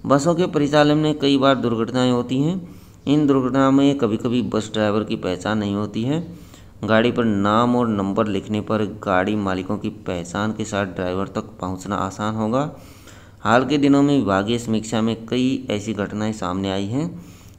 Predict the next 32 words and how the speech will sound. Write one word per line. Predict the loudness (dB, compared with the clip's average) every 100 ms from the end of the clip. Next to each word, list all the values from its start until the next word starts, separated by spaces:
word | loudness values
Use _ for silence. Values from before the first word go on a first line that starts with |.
| -4
कि | -4 -4 0
गाड़ी | 2 2 2
चालक | 2 2 2
के | -2
सड़क | -2 -2 -2
दुर्घ-, | -2 -4 -6 -10
दुर्घटना | -6 -4 -2 -2 -2
के | -2 -4
बाद | -2 -2 -4 -8 -14
भाग | -8 -4 -2
निकलते | -4 -4 -6 -8
हैं | -8 -8 -8 -10 -12 -20 -20 -20 -18 -2
और | 2 2
उनकी | 2 -2
पहचान | -4 -2 -4 -2 -2 -2 -2
जल्दी | -4 -4 -6
से | -6 -4
नहीं | -4 -4 -6 -6
हो | -6
पाती | -6 -6 -6 -8 -6
है। | -6 -8 -10 -20 -20 -20 -20 -20 -20 -20 -20 -20 -20 -16 -2
सभी | 2 4 4
डीटीओ | 4 2 4 6 4 2 -4 -12 -20 -20 -20 -20 -20 -20 -16 -4
व | 2 4 4 2 -4
एमवीआई | 0 4 6 6 4 2 0 0 2 2 2
को | 2 2 2 0 -10 -20 -20 -8
निर्देश | -2 0 0 0 -2 -2
भेज | -6 -4
दिए | -2 0
गए | 0
हैं | 0
दोस्तों। | -2 -4 -4 -4 -4 -8